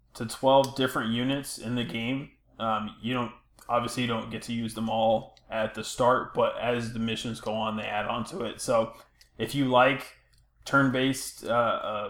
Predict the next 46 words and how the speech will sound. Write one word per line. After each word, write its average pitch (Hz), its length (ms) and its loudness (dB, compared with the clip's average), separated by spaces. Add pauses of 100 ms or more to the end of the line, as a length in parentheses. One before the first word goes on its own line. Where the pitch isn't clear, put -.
(140)
you 117 100 -8
know, 104 160 -10
tactical 120 420 2
games 113 400 -6
where 110 140 -6
you 107 80 -6
have 113 160 -4
to 123 60 -10
move 120 280 -6
your, 117 280 -8 (440)
basically 127 360 0
playing 120 280 0
chess 120 420 0
with, 113 280 -4
with 117 260 -8
warriors 120 500 -4
and 117 100 -6
all 113 160 -4
that 113 120 -4
kind 117 140 -4
of 117 80 -6
stuff, 117 340 -2
it's 120 200 -6
a 113 60 -4
very 117 320 -6
fun 113 300 -6
game. 113 420 -8 (180)
You 117 160 -6
can 117 180 -6
lose 117 160 -6
a 113 60 -6
lot 110 260 -2
of 110 80 -6
time, 113 420 -6
especially 139 320 0
'cause 135 200 2
the 135 60 2
missions 165 420 2
are 151 80 4
fairly 139 440 2
lengthy 131 440 -2
too. 147 280 -2
Like, 123 200 0
it's 117 180 -4
not 135 340 6
just 120 500 -4